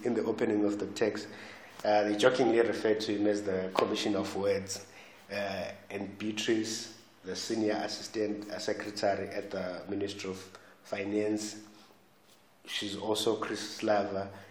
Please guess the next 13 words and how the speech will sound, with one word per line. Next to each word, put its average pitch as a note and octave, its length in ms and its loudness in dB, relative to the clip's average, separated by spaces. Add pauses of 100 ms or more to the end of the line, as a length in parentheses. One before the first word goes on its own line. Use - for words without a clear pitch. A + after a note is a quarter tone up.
(320)
and F#2+ 140 -8
Ikem's G2+ 480 -4
friend. F#2+ 400 0 (160)
Ikem C#3+ 520 10
is, G#2+ 360 2 (840)
Ikem B2+ 300 2
Osoti, A#2 760 4
the G2 160 -4
editor G#2 340 -4
of G2 220 -2
the F#2 340 -2 (120)
National G#2+ 360 2
Gazette. G2 640 -2